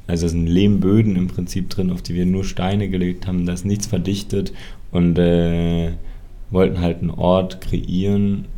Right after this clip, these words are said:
an dem, an dem das, also wo Winzer eben ihren Wein anliefern können und wissen, der ist weiterhin in guten, wenn nicht sogar,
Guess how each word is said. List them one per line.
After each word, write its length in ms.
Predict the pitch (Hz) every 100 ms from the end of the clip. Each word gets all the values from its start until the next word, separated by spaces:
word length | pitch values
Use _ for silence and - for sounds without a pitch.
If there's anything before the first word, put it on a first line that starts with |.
| -
an 180 | 87 85
dem, 520 | 85 85 82 - - - - - - -
an 140 | 95 90
dem 220 | 90 87
das, 220 | 90 - -
also 320 | 87 85 87 87 - -
wo 280 | 95 92 87
Winzer 400 | 101 113 - 95
eben 260 | 87 87 85
ihren 240 | 87 87
Wein 260 | 87 92 92
anliefern 540 | 98 98 95 90 87
können 200 | - 82
und 220 | 80 85
wissen, 380 | 85 - 87 82
der 160 | 87 85
ist 160 | -
weiterhin 460 | 90 90 90 90 90
in 140 | 87 85
guten, 480 | 92 98 - 87 82 - - -
wenn 140 | - 92
nicht 140 | 95
sogar, 320 | 98 87 85